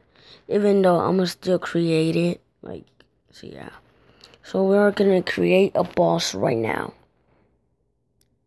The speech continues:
My name is Bitch. We're gonna make him look sexy.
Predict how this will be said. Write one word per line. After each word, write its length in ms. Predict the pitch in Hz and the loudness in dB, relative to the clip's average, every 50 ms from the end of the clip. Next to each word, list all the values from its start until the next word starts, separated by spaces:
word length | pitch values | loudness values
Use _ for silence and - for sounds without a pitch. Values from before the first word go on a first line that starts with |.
| _ _ - | _ _ -8
My 220 | 220 202 196 202 | -4 -2 0 2
name 420 | 214 208 202 202 196 196 190 185 | 2 4 4 4 4 4 2 2
is 180 | 185 180 175 - | 0 -2 -2 -6
Bitch. 600 | - _ - - - - _ - - - - - - - _ _ _ _ _ _ _ _ _ _ _ _ _ _ _ _ _ _ _ _ _ _ _ _ _ _ _ _ _ _ _ _ _ _ - | -12 _ -4 -4 -4 -4 _ -10 -16 -16 -16 -16 -18 -20 _ _ _ _ _ _ _ _ _ _ _ _ _ _ _ _ _ _ _ _ _ _ _ _ _ _ _ _ _ _ _ _ _ _ -18
We're 100 | - 196 | -10 -6
gonna 200 | 208 196 202 202 | -2 0 2 2
make 200 | 202 196 185 - | 2 2 2 0
him 140 | 185 180 185 | 2 2 2
look 240 | 175 175 - - | 2 0 -2 -4
sexy. 560 | - - - 202 - - - - - - - | -6 -6 -4 -4 -4 -4 -6 -12 -14 -16 -18